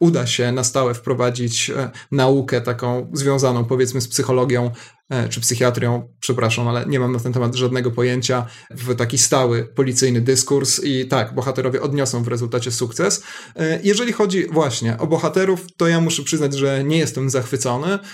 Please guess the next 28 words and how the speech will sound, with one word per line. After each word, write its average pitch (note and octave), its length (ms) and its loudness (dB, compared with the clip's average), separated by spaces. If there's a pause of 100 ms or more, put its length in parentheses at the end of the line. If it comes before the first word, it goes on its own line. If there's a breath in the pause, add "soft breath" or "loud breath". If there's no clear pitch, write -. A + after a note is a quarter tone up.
(100)
E, - 180 -4
Sam E3 260 2
Holden D3+ 460 0
to C3+ 120 -2
nie D3+ 180 -2
jest, C#3+ 280 -2
w - 20 -20
każdym D3+ 260 2
razie G3 300 0
w G3+ 60 -12
przeciągu G3 420 0
tych G3+ 140 -4
pierwszych F#3+ 300 -2
czterech D#3+ 300 0
odcinków, D#3 460 0
nie F3+ 140 4
wiem, C3+ 140 0
co B2+ 120 -2
wydarza C3+ 320 0
się C3 160 -2
z B2 60 -4
nim C3+ 280 -2 (120)
dalej. C#3 540 0
Słyszałem C3 480 0
gdzieś, B2 240 -2
że C3 120 2
robi B2+ 220 0
się B2 380 0